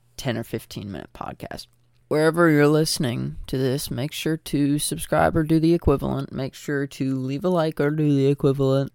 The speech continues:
Today, we're just gonna get right into it. So this question comes from my, my friend, and that is, what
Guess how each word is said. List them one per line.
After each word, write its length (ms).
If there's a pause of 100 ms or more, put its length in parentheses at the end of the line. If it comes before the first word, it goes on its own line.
Today, 600 (160)
we're 100
just 220
gonna 260 (280)
get 340
right 560 (260)
into 560
it. 300 (300)
So 340
this 720 (420)
question 640 (100)
comes 260
from 120
my, 320 (280)
my 160
friend, 380 (680)
and 560 (200)
that 440
is, 520 (920)
what 800